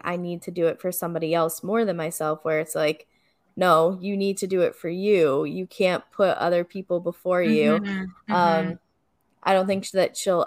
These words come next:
Speaker 1: ever win one of these if that's her mindset on it, quite frankly.
Speaker 2: Mm, no, for sure.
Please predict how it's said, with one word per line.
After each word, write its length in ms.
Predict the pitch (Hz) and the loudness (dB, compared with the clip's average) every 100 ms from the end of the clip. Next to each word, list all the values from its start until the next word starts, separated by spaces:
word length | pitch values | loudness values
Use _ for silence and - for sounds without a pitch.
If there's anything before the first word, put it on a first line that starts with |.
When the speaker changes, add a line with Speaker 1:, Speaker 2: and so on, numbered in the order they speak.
| - | 0
Speaker 1:
ever 380 | 165 170 156 165 | 0 2 2 2
win 500 | 175 156 147 156 175 | 0 0 0 -4 -6
one 180 | 156 151 | -4 -4
of 140 | 160 | -6
these 360 | 151 147 160 - - | -6 -4 -4 -6 0
if 240 | 156 151 - | 0 0 -4
that's 380 | 165 151 - - | -4 -4 -6 -8
her 140 | 151 | -8
mindset 560 | 156 147 147 - 110 - | -8 -10 -10 -8 -6 -6
on 180 | 117 110 | -8 -8
it, 120 | - | -6
quite 280 | - 160 - | 0 0 -2
frankly. 600 | 160 170 - 107 185 _ - _ _ _ - - | -8 -8 -8 -6 -8 _ -20 _ _ _ -20 -10
Speaker 2:
Mm, 520 | 190 185 180 175 175 - _ | -6 -6 -6 -8 -12 -16 _
no, 300 | 196 196 185 | -6 -2 -2
for 180 | 170 180 | -4 -8
sure. 400 | 175 160 143 143 | -8 -6 -6 -6